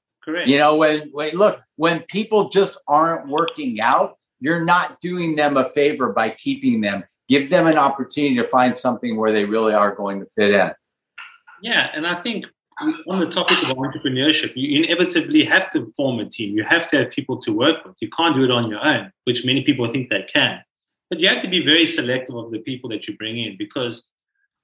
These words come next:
Speaker 1: and also you, your strengths need to match each other's weaknesses and vice versa. And
Speaker 2: Totally.
Speaker 1: that is why my previous company, Park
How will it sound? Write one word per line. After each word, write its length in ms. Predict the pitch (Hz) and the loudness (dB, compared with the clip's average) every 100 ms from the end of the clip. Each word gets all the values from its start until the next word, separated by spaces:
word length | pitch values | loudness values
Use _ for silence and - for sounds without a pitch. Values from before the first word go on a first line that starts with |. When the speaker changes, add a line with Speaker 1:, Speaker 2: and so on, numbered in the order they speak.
| - | -12
Speaker 1:
and 120 | 170 | -6
also 260 | 226 - 160 | -4 2 2
you, 180 | 135 | 2
your 160 | 156 156 | 0 0
strengths 340 | - 208 196 | 0 -2 -2
need 140 | 175 170 | -6 -4
to 80 | 156 | -2
match 420 | 151 156 - 156 | 0 -2 -4 -10
each 180 | 147 165 | -6 -2
other's 240 | 151 127 | -2 -2
weaknesses 520 | 123 165 160 131 104 | 0 0 -2 -8 -8
and 120 | 104 - | -10 -6
vice 300 | 120 135 - | -2 -2 -4
versa. 440 | 123 156 - - - _ _ _ _ _ | -2 -2 -2 -12 -20 _ _ _ _ _
And 380 | 123 127 127 120 | -6 -4 -6 0
Speaker 2:
Totally. 400 | 135 131 110 87 - _ _ 139 | 4 6 4 2 -6 _ _ -6
Speaker 1:
that 120 | 143 185 | 0 2
is 160 | 156 | 0
why 220 | 127 165 151 | 0 2 0
my 240 | 131 131 - | -2 -6 -4
previous 280 | 151 135 120 | -4 -4 -6
company, 420 | 139 135 131 120 | -10 -10 -12 -10
Park 220 | 131 135 | -10 -10